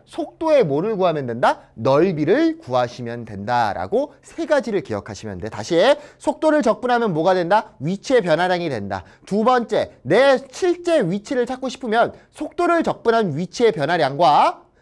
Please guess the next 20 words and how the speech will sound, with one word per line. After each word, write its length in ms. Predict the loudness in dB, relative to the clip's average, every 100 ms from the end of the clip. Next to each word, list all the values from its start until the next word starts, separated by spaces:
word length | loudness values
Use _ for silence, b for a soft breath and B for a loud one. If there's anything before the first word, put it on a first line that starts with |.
| b
초기 400 | -4 -2 2 0
위치를 340 | 0 0 0
더해주면 460 | 2 0 0 -4 -10
된다. 340 | -10 -8 -8 -10 b
세 220 | -4 2
번째, 420 | 2 2 0 -6 B B
움직인 580 | 0 0 0 0 0 0
거리는 380 | 0 0 -2
결국 320 | -4 -6 -6 -6
뭐라고? 420 | -4 -2 -2 B B
속도가 800 | _ -6 -4 -4 0 2 2 -2 _ _ -10
이루는 480 | -6 -2 -2 -4 -8
넓이다라고 1000 | -4 0 0 -2 2 2 2 -2 -10 -10
생각을 400 | -8 -4 -2 -2
해주시면 380 | -4 -8 -6 -4
될 140 | -4 -6
것 100 | -6
같아요. 320 | -8 -8 -14 B B
그러니까 120 | -2
사실상 560 | -2 -2 0 2 0